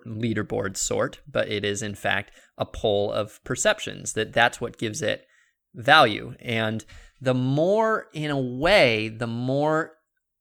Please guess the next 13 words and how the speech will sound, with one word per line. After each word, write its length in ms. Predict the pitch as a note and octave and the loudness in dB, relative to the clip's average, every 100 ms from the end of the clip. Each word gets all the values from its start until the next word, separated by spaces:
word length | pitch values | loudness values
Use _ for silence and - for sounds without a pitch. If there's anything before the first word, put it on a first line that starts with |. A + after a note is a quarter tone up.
| - | -6
ambiguity 1000 | B2+ B2+ G2+ - B2+ D#3 F3 F#3 F#3+ _ | -2 -2 -4 -4 2 4 4 -2 -8 _
that 80 | E3 | -8
you 140 | F3+ F3 | -4 -4
introduce, 440 | F3 E3 E3+ E3+ | -4 -2 -2 -2
the 100 | C3+ | -4
more 200 | B2 C3+ | 0 0
subjectivity 1120 | C3+ - - C3 C#3 D#3 - E3 D#3+ E3 F3+ - | 0 -2 0 0 2 -2 -2 -4 -4 -4 -8 -8
you 200 | D3+ D#3 | -4 -2
introduce, 520 | D3+ D#3 D#3 E3 - _ _ _ _ | -2 -4 -2 -4 -8 _ _ _ _
the 260 | A2 A#2+ B2 | -4 0 2
more 580 | A#2+ A#2+ B2 C3 B2+ B2 | 2 0 2 4 2 0
the 260 | A2+ A#2+ | -4 -2
award 680 | A2 A2 A2 A#2 A2+ A2+ | -2 -2 0 2 2 0